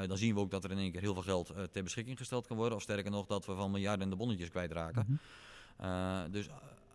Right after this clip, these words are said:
Speaker 1: als we met z'n allen willen, dus als die urgentie er is en we willen met z'n allen en we zeggen, "We gaan ervoor",
Speaker 2: Mhm.
Speaker 1: eh, dan kan er heel veel in tien jaar.
Speaker 2: Ja. En hoe moet je, eh, van brein,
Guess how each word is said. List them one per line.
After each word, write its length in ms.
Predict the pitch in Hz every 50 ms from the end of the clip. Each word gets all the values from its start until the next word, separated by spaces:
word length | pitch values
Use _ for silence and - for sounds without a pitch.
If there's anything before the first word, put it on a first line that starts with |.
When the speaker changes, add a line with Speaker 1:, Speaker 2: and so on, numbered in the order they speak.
| - - - - -
Speaker 1:
als 200 | - 151 180 139
we 80 | 147 143
met 160 | 135 127 -
z'n 80 | -
allen 240 | - - 110 104 95
willen, 280 | 90 104 131 180 185 135
dus 160 | 107 104 -
als 220 | - - 156 147
die 180 | - 123 113 113
urgentie 480 | 113 101 104 123 127 113 - - 104 98
er 80 | 95
is 180 | 87 87 85 -
en 100 | 95 95
we 100 | 92 90
willen 240 | 95 123 139 127 113
met 140 | 107 98
z'n 80 | - 98
allen 280 | 87 92 90 90 82 -
en 200 | 98 95 92 90
we 100 | 90 90
zeggen, 240 | 95 95 90 90 85
"We 80 | 92
gaan 280 | - 104 98 110 127 131
ervoor", 360 | 127 117 120 123 143 170 - -
Speaker 2:
Mhm. 200 | - 120 110 123 156 165
Speaker 1:
eh, 100 | 104 101 92
dan 180 | 87 92 92
kan 220 | - 135 131 135 117
er 60 | 101
heel 240 | 98 110 123 117 98
veel 200 | 107 113 107 90
in 80 | 82
tien 120 | - 92 90
jaar. 200 | 82 - - - -
Speaker 2:
Ja. 220 | - 131 120 110 - - - _ - - - - - -
En 120 | - 123 127
hoe 100 | 139 165
moet 220 | 175 170 165 -
je, 280 | - 139 131 123 127 120
eh, 440 | 120 123 120 117 113 117 117 110 -
van 280 | - - 135 117 113
brein, 540 | 110 113 117 117 117 123 143 170 180 175